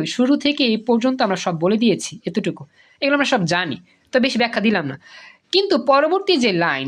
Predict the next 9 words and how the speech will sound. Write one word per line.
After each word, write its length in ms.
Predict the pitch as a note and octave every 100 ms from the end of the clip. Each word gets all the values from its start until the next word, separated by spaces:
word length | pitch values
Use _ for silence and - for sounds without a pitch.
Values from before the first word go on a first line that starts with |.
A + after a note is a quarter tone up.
| D3
এই 160 | A#3 C#4+
প্রশ্নটার 760 | D4+ B3+ B3+ C4+ C4 A3 C4+ D4+
উত্তরের 540 | B3+ B3+ - D#4 D4 F#3+
যে 140 | E3+ F3+
আকর্ষণীয় 680 | F#3+ A3+ D#4+ C#4+ C#4+ B3+ G#3
লাইন, 260 | E3+ E3 D3
সেটা 200 | G3 A3+
হচ্ছে 180 | A3 C4
তুমি 180 | B3+